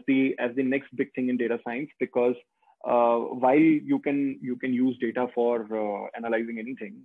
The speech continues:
uh, but, uh, it has to have a purpose, right? And right now, fintech is the, is the most bet, bet upon sector when it comes to, uh, database decision making. And there's a lot of, uh,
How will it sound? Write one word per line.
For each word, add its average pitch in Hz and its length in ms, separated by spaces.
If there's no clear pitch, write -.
uh, 110 200
but, 117 160
uh, - 160
it 123 120
has 123 180
to 139 80
have 120 140
a 117 40
purpose, 120 400
right? 107 180
And 127 220
right 127 240
now, 151 160
fintech 139 360
is 135 240
the, 147 440
is 135 160
the 135 100
most 131 600
bet, 135 140
bet 143 300
upon 139 640
sector 120 380
when 127 160
it 127 160
comes 123 220
to, 185 140
uh, 123 160
database 127 460
decision 110 380
making. 101 440
And 120 400
there's 123 160
a 123 40
lot 123 360
of, 135 100
uh, 113 220